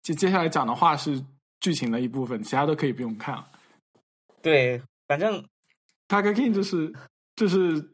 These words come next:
Speaker 1: 要开始放那些奇奇怪怪的东西，就是赶紧把注意力拉回来，不要让大家睡着了。<laughs>
Speaker 2: 就是你知道是什么感觉呢？
Speaker 1: 我们
Speaker 2: 反正我在看的时候，我觉得看《纽约灾星》的时候，我会认认真真看，因为他的每个画面，他的，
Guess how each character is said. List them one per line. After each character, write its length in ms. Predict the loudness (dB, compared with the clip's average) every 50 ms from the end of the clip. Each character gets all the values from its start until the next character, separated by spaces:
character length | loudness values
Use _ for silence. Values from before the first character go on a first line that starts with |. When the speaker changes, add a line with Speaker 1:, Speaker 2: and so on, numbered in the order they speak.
| _ _ 0
Speaker 1:
要 160 | 0 0 0
开 240 | 0 0 2 2 2
始 100 | 0 0
放 260 | 2 2 2 2 2
那 80 | 2
些 80 | 0 0
奇 200 | -2 -2 -2 -2
奇 80 | -2 0
怪 100 | 2 2
怪 100 | 2 2
的 60 | 0
东 160 | 0 -2 -2
西， 100 | -2 -2
就 120 | -2 -4
是 280 | -4 -2 -2 -4 -4 -4
赶 180 | -6 -4 -4 -2
紧 100 | 0 0
把 140 | 0 0 0
注 160 | 0 -2 -2
意 80 | 0 -2
力 100 | -2 -2
拉 220 | -2 -2 -2 -2
回 180 | -2 -4 -8 -12
来， 100 | -14 -18 _ _ _ _ -20 -12 -4
不 100 | 0 2
要 100 | 2 2
让 160 | 2 2 2
大 120 | 0 0
家 80 | 0 -2
睡 200 | -2 -2 -4 -4
着 220 | -4 -6 -10 -10
了。 400 | -8 -8 -8 -6 -6 -8 -8 -10 -16 -20 -20 -20 -20 -20 _ _ _ _ _ _ _ _ _
<laughs> 80 | _ _ -20 -20 -20 -20 _ _ _ _ _ _ _ _
Speaker 2:
就 100 | -4 -2
是 160 | -2 0 -2 -2
你 80 | 0
知 100 | 4 6
道 100 | 6 6
是 180 | 4 2 -2 -4
什 220 | 0 2 2 4
么 100 | 4 4 6
感 180 | 6 6 4 4
觉 200 | 2 0 0 2
呢？ 200 | 4 4 2 2
Speaker 1:
我 60 | 2
们 100 | 2 2
Speaker 2:
反 80 | 2 2
正 140 | 4 2
我 80 | 2 4
在 120 | 4 4
看 220 | 2 2 0 0 0
的 80 | 0
时 140 | -2 -2 -2
候， 340 | -2 0 0 0 0 -2 -2
我 140 | 2 2 2
觉 160 | 2 2 2
得 140 | 0 0 0
看 440 | 0 0 0 2 2 2 0 -4 -8 -14 -20 _ _
《纽 140 | -4 -2 0
约 120 | 2 2 2
灾 160 | 2 2 2
星》 200 | 0 -2 -4 -2
的 100 | -2 -2
时 140 | -2 0 0
候， 400 | 0 0 0 -2 -4 -6 -8 -16 _
我 200 | -14 -10 -8 -8
会 200 | -4 -2 -2 0
认 180 | 0 0 0 0
认 100 | 0 -2
真 140 | -4 -4 -4
真 160 | -4 -6 -6
看， 260 | -6 -4 -4 -4 -4
因 80 | -4 -6
为 120 | -8 -6
他 180 | -2 -2 -2 0
的 140 | 0 0
每 160 | -2 -2 -4 -6
个 100 | -6 -8
画 260 | -4 -2 0 0 0
面， 320 | -2 -4 -4 -6 -6 -8 -12
他 180 | -10 -6 -4 -2
的， 300 | 0 0 0 0 -2